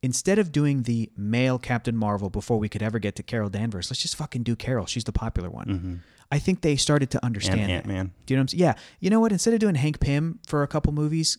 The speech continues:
Speaker 1: where he's, like, kind of a problematic guy, in the comic books he hit his wife, like, eh, let's just avoid that. Let's go to
Speaker 2: Skip
Speaker 1: Scott
Speaker 2: to the
Speaker 1: Lang.
Speaker 2: funny one.
Speaker 1: Scott has a daughter. He's funny.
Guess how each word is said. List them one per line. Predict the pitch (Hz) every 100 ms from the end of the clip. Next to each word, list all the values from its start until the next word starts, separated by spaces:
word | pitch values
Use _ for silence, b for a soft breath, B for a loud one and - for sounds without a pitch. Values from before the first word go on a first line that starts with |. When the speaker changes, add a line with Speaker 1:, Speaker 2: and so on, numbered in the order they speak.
| _
Speaker 1:
where | 117 127
he's, | 139 135
like, | 127 - B B B
kind | - 175
of | 156
a |
problematic | - 139 139 131 135 131
guy, | 117 123 127
in | 127 113
the |
comic | 107 139 135 127
books | 127 -
he |
hit | 110 123
his | 117
wife, | 110 113 117 113
like, | 120 -
eh, | 120 - -
let's | 135 165
just | 226 - -
avoid | 127 139 156
that. | 143
Let's | - -
go | 190
to |
Speaker 2:
Skip | 165 151
Speaker 1:
Scott | - - -
Speaker 2:
to |
the | 147
Speaker 1:
Lang. | -
Speaker 2:
funny | - 95 92
one. | 85 90
Speaker 1:
Scott | - 185 175
has | 180
a | 160
daughter. | 151 180 135
He's | 127 -
funny. | 170 120